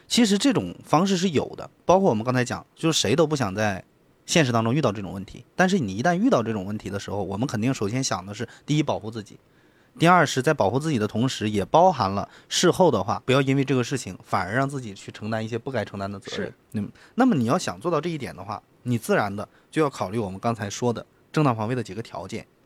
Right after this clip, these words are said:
Speaker 1: 只要在这几个条件的范围之内，那么你经常要注意的是什么呢？首先，第一就是说，正当防卫它更像是一种应急反应，这个事情来得很突然，然后你在这个时候呢，可能也没有太多的方法和手段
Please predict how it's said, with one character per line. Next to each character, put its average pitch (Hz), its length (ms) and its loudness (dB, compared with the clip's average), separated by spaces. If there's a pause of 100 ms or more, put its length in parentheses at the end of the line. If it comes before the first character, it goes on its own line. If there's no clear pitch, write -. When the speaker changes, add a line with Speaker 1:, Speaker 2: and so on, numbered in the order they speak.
(140)
Speaker 1:
只 117 100 0
要 120 100 6
在 196 120 4
这 180 160 0
几 110 80 -2
个 123 80 2
条 147 160 0
件 147 120 2
的 127 80 2
范 143 140 2
围 127 80 2
之 131 140 -2
内， 139 300 -2
那 185 120 2
么 175 100 4
你 120 80 0
经 139 160 2
常 147 120 4
要 151 100 4
注 240 220 4
意 156 100 4
的 110 100 2
是 113 140 -2
什 95 100 -4
么 87 120 -8
呢？ 82 160 -12
首 110 180 2
先， 143 180 2
第 170 160 -2
一 170 60 -4
就 165 140 0
是 143 120 0
说， 131 220 0 (960)
正 277 140 6
当 180 140 4
防 139 140 2
卫 156 200 0 (100)
它 180 220 -2
更 247 220 6
像 165 200 4
是 139 140 0
一 151 60 0
种 107 160 0
应 208 160 4
急 110 180 -2
反 104 240 -2
应， 85 80 -14 (380)
这 294 100 2
个 247 80 4
事 202 140 0
情 185 100 0
来 131 100 2
得 156 60 -2
很 113 140 -10
突 135 180 -8
然， 92 160 -8 (420)
然 208 60 6
后 240 60 6
你 147 100 4
在 147 100 4
这 214 100 4
个 180 120 6
时 127 100 0
候 139 120 2
呢， 131 100 0
可 113 160 -2
能 131 120 0
也 120 160 -2
没 92 260 -8
有 170 180 2
太 233 280 2
多 117 220 2
的 101 100 -2
方 127 240 0
法 98 200 -2
和 113 100 -4
手 85 240 -6
段 113 220 0